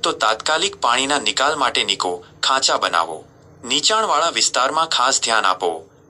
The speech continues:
પાકને વધુ નુકસાન ન થાય તે રીતે ખેતરના છેડેથી બહાર તરફ પાણી કાઢવાની ઝડપી વ્યવસ્થા કરો. પાણીનો નિકાલ ન થાય ત્યાં સુધી છોડના મૂળ હવા વગર ગુંગળાઈ જાય છે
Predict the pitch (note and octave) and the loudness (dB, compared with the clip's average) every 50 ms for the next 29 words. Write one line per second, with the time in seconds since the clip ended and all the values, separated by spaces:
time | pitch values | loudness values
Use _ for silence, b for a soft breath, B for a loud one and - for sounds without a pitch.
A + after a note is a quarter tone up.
0 | - - - C3 E3 F#3 F#3 F#3+ G3 G#3 F#3+ - A#2 A2 C3+ C3 A#2+ A2 G2+ - | -10 -4 0 0 0 0 -2 -2 -2 -2 0 0 0 0 0 -2 -2 -2 0 0
1 | - A#2+ G#2+ G#2 G2 F#2+ G#2 C3 C#3 - - F#2+ D#2+ D#2 - B B B B - | 2 2 0 -2 -2 -2 -2 -2 0 0 0 0 0 0 -4 B B B B -4
2 | C#3+ E3 F#3+ E3 B2+ G#2 - F#2 E2+ D#2 - B B B B - - C#3 C#3 C#3 | -2 0 0 0 0 -2 -2 -2 -2 -2 -4 B B B B -4 -2 0 0 0
3 | - F#3 F#3 F#3 F#3+ F#3+ F#3 - - A#2+ A#2 B2+ C3 B2+ - A#2 A2+ A2 B B | 0 -2 0 0 0 0 0 0 0 2 0 0 0 0 -2 -4 -4 -6 B B
4 | B B - B2 A#2+ C#3+ F3+ F#3 F#3 - C#3 B2 B2+ - - - G#2+ G#2+ A#2 C#3 | B B -4 -2 0 2 0 0 0 0 0 0 0 -2 -2 0 0 0 0 0
5 | C#3+ C#3 A#2+ G#2+ G2+ G#2+ G#2 G#2 G#2+ A2 G#2+ - G#2 G2 G2 - - A#2+ A2 F#2 | -2 0 0 0 2 2 0 0 0 0 -2 0 0 0 0 0 -2 -2 0 0
6 | F#2 F#2 A#2 A#2+ - - A#2 G#2 - F#2 F2+ E2+ D2+ D2 - - - - - - | 0 2 2 0 0 0 -2 0 0 0 0 0 -2 -4 -8 -12 -20 -20 -20 -20
7 | - - - C3 C#3 E3 G3 G#3 G3+ G#3 F#3 D3 C#3 C3+ - D3+ D3+ D3 B2 A#2+ | -10 -2 0 0 2 2 0 0 0 0 0 0 -2 0 0 0 0 0 0 -2
8 | C#3+ D#3+ - - G#2+ E2+ E2 D#2+ B B B B - - D3 D#3+ F#3+ F#3 - - | -2 -2 0 0 0 0 0 -4 B B B B -6 -2 0 0 2 2 2 0
9 | D3 D3 D#3+ E3+ E3 - - - C#3 D3 D3+ D3+ E3 D#3+ C#3+ B2+ C3 D#3+ E3+ D3+ | 0 0 -2 0 0 0 0 0 0 -2 -2 0 -2 -2 -2 -2 -2 -2 -2 0
10 | B2 A2 G#2+ A#2 B2+ B2 A2+ A2 A2 C3 A#2+ G#2 - G#2 G2 G2 G2+ G#2+ A#2+ A#2 | 0 0 2 2 2 2 2 0 0 0 -2 -2 -4 -4 -2 0 2 2 2 2
11 | G#2+ G2 F2+ F2+ F2 - G2 E2 D#2+ D#2+ | 2 2 2 2 2 0 0 0 -2 -6